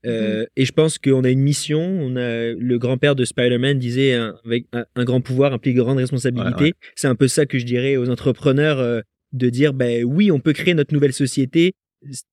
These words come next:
Speaker 1: c'est le fun, puis on peut créer des grandes choses, mais créons des, des, des grandes, surtout des bonnes choses, puis, euh, des choses dont le monde a besoin. Alors, on, on a passé les quarante dernières années à créer beaucoup de choses qui,
Speaker 3: Ouais.
Speaker 1: finalement, c'est beaucoup de gadgets.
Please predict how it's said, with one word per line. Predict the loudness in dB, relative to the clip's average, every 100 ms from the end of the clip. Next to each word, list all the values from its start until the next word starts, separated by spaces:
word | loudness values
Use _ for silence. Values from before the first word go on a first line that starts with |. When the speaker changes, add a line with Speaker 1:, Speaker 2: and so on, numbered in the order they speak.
| _ -18
Speaker 1:
c'est | -6 -2 -2
le |
fun, | 0 0 2
puis | 2 0
on |
peut | 0 -2
créer | 0 0
des |
grandes | 0 0
choses, | 2 2
mais | 2 -2
créons | 0 0 0
des, | -2
des, | -4 -4 -4
des | -8 -2 -2
grandes, | 0 0 0 0 -2
surtout | -2 0
des | 0
bonnes | 2 2 0
choses, | -2 -2 -4
puis, | -6 -10 -10 _ _ -14
euh, |
des | -4 -4
choses | 0 0
dont | 0
le | 0
monde | 0
a | -2
besoin. | -2 -2 -2
Alors, | -2
on, | -4 0
on | 2 2
a |
passé | 2 0 2 2 0 -2 _ -2
les | 0
quarante | 2 0 0
dernières | 0 0 0
années | 0 0
à | 0
créer | 0
beaucoup | 0 0 -2
de |
choses | 2 2 2
qui, | -2 -10 -12 _ -8
Speaker 3:
Ouais. | -4
Speaker 1:
finalement, | -2 -2 -2 -2 -4
c'est | -6 -6 -4
beaucoup | -2 -2 0
de |
gadgets. | 2 2 0 -4